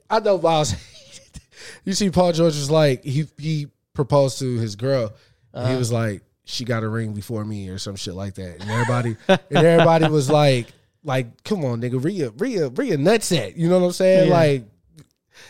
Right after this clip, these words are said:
Speaker 1: this ain't nothing to joke about. You know what I'm saying?
Speaker 2: Bruh, I just, I,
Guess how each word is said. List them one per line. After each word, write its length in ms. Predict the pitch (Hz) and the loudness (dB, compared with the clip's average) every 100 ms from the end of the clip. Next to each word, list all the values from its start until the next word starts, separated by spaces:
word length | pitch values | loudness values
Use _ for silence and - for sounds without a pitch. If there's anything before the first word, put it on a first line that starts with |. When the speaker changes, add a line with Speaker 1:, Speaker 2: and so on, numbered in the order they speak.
| - | -10
Speaker 1:
this 140 | 202 | -2
ain't 120 | 220 208 | 0 2
nothing 160 | 214 | 2
to 80 | 170 | 4
joke 260 | 143 196 202 | 4 4 4
about. 420 | 175 131 98 - _ _ _ - | 2 2 -2 -16 _ _ _ -4
You 80 | |
know 60 | 165 | 0
what 60 | 165 | 0
I'm 60 | |
saying? 360 | 160 156 160 156 _ 170 | 0 0 0 -2 _ _
Speaker 2:
Bruh, 400 | 151 135 131 127 _ _ _ _ _ _ _ _ _ _ _ _ - | -4 -4 -4 -8 _ _ _ _ _ _ _ _ _ _ _ _ -12
I 80 | 160 | -10
just, 140 | 156 139 | -10 -6
I, 240 | 147 | -4